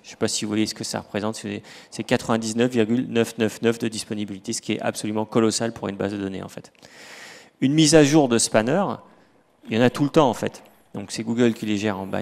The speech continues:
en ba-, en, en background. Une mise à jour de Spanner n'arrêtera pas votre service, en fait. Vous voulez rajouter une table dans Spanner, vous rajoutez une table. Vous voulez rajouter une colonne,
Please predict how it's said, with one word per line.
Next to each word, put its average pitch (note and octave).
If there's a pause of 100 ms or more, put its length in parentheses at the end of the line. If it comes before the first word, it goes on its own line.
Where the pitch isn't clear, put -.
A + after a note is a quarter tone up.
(120)
en G#2
ba-, G#2
en, F#2
en G2+
background. G#2
Une G#2+
mise A2+
à A2+
jour G#2+
de G2
Spanner G#2+
n'arrêtera G#2+
pas B2
votre A2+
service, A#2+
en G2+
fait. - (480)
Vous A#2+
voulez C#3+
rajouter B2
une A2
table G#2+
dans G#2+
Spanner, B2 (640)
vous -
rajoutez G#2+
une A2
table. B2
Vous G2+
voulez G#2+
rajouter G2+
une F#2+
colonne, C3+